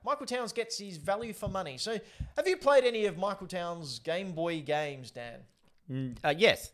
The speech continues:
Speaker 1: Yes, you
Speaker 2: I was
Speaker 1: have.
Speaker 2: about to say about, yeah, and he's, for those who don't know, he's a local, uh, Adelaide game developer.
Speaker 1: Yeah.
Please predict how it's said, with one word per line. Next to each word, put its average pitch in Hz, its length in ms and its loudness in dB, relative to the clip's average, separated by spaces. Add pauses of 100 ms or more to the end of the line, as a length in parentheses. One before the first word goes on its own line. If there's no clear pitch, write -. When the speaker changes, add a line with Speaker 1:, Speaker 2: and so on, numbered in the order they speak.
(140)
Speaker 1:
Yes, - 280 -6
you 180 60 -2
Speaker 2:
I 151 40 2
was 143 80 2
Speaker 1:
have. 131 40 0
Speaker 2:
about 165 120 6
to 139 60 0
say 147 120 4
about, 127 260 4 (260)
yeah, 156 180 2 (200)
and 160 140 2
he's, 160 240 -2 (140)
for - 100 -8
those 156 180 6
who 127 80 -4
don't 127 160 -2
know, 180 120 -6
he's 220 100 -8
a 139 60 -2
local, 143 580 4
uh, 139 260 6
Adelaide 147 600 4 (420)
game 151 240 2
developer. 208 440 0 (180)
Speaker 1:
Yeah. 427 220 4